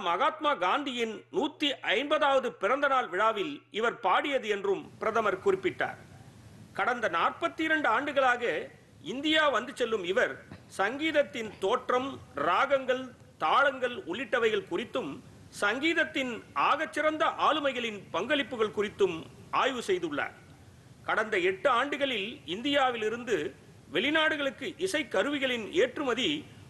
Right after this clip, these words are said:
மூன்றரை மடங்கு உயர்ந்துள்ளதாக பிரதமர் நரேந்திர மோடி தெரிவித்தார். வேதங்களில் சாம வேதமே நமது பல்வேறு இசை வடிவங்களின் ஊற்றுக்கண் என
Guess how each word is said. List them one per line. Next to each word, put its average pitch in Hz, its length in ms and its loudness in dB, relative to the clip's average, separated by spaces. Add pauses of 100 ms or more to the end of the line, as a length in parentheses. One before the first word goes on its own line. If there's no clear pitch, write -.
(160)
மூன்றரை 311 420 4 (120)
மடங்கு 262 320 0 (260)
உயர்ந்துள்ளதாக 226 760 2
பிரதமர் 202 340 0
நரேந்திர 247 320 0 (100)
மோடி 196 220 2 (200)
தெரிவித்தார். 175 500 0 (960)
வேதங்களில் 254 600 0 (200)
சாம 254 380 4
வேதமே 254 360 2 (180)
நமது 220 220 0 (100)
பல்வேறு 262 400 2 (140)
இசை 285 180 2 (160)
வடிவங்களின் 233 580 -2 (540)
ஊற்றுக்கண் 262 520 -2 (100)
என 214 100 0